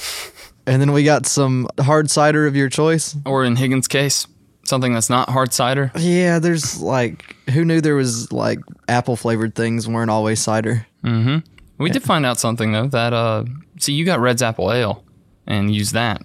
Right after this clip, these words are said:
Speaker 2: but that's
Speaker 1: Yeah.
Speaker 2: not a cider, Higgins. That's an ale that has a natural apple flavor and is brewed, whereas cider is made by using fermented apples, similar
Speaker 1: Yeah.
Speaker 2: to making wine.
Speaker 1: Yeah.
Speaker 2: So now you know. And
Speaker 1: Now
Speaker 2: now
Speaker 1: I know.
Speaker 2: Mm-hmm.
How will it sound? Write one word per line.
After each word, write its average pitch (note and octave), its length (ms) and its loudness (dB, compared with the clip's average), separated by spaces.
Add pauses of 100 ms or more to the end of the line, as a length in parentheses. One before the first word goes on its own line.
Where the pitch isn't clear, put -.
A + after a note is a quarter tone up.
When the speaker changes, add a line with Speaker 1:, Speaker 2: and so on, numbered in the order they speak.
Speaker 2:
but G2+ 140 -2
that's C#3 200 2
Speaker 1:
Yeah. B2+ 100 2
Speaker 2:
not A#2+ 60 4
a - 20 2
cider, A#2+ 340 2
Higgins. G#2+ 300 0
That's B2+ 240 -2
an G2+ 180 -2
ale G#2+ 380 -2 (100)
that - 80 -6
has A2+ 140 -4
a G2+ 40 0
natural A2+ 640 -2
apple A2 280 -2
flavor A2 500 0 (280)
and A2 160 0
is G2 80 -2
brewed, G2+ 520 0 (420)
whereas G#2 220 0
cider B2 640 0
is A2 100 -4
made G#2+ 200 -2
by G#2 120 0
using G#2 300 -2
fermented B2 600 -4
apples, - 520 -8 (180)
similar A2+ 440 2
Speaker 1:
Yeah. A#2 40 -4 (120)
Speaker 2:
to B2 100 -4
making A#2 280 -2
wine. A#2 260 0 (200)
Speaker 1:
Yeah. B2+ 300 2 (240)
Speaker 2:
So C#3+ 140 -4
now C#3 120 2
you C#3+ 220 0
know. A#2 340 0
And - 100 -6
Speaker 1:
Now C#3 60 4
Speaker 2:
now C3 120 2
Speaker 1:
I D3+ 80 4
know. A2+ 240 -2
Speaker 2:
Mm-hmm. C3 260 0